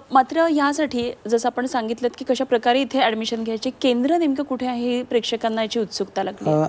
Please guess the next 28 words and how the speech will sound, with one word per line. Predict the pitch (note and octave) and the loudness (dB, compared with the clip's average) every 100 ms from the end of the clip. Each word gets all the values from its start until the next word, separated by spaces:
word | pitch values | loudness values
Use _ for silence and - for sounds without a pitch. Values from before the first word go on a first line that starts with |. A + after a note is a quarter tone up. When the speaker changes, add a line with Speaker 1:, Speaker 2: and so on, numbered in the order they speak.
| - | 2
Speaker 2:
आमचं | F3+ G#3+ | 2 4
जे | A3 | 4
हिलिंग | G3 F3+ | 6 6
सेंटर | F#3 F#3 F3 | 4 4 4
आहे, | D#3+ D3 | 4 4
आता | D#3 | 2
तुम्ही | E3+ F3+ | 2 2
अमोल्स | D3 D#3+ F#3 F3+ | 4 4 4 4
वेलबिंग | D#3 D3 D#3 | 0 2 2
सेंटर | C#3+ C3 A2+ A2+ | 2 2 2 0
हे | - - | -2 0
सतत | C#3+ C#3+ | 4 4
बघताय, | D3 C#3+ - A#2+ | 4 2 0 -2
ह्याचं | C3 C3 D3+ | 0 2 2
मुख्य | C#3 - | 4 4
ऑफिस | D#3 F#3 F3 | 4 2 2
आहे | E3 | 4
डोंबिवलीला | D3+ C3 C#3 A2+ A2 | 4 6 6 4 0
Speaker 1:
हं. | - - A3+ - - | -6 -8 -8 -10 -2
Speaker 2:
आणि | D3 | 2
त्याचबरोबर | D3+ D#3+ E3 F3+ F3+ | 6 6 6 4 2
ते | F3 F#3+ | 4 2
पुणा, | G3 D#3+ D#3 F3 F3+ - _ _ - | 2 2 4 2 -4 -20 _ _ -4
त्याच्यानंतर | C3+ D3+ D3 D3 C#3+ D3+ | -2 2 2 2 2 0
सोलापूर, | - C#3 D3 D3 E3 E3 - - | 4 6 6 4 0 -2 -6 -14
Speaker 1:
हं. | A#3 F#3+ - _ | -12 -12 -18 _
Speaker 2:
त्याच्यानंतर | C#3 C3 C#3 C#3 D3 | -2 2 2 4 2
पार्ला | C#3+ C3+ C3+ D3+ D#3 | 4 4 6 4 2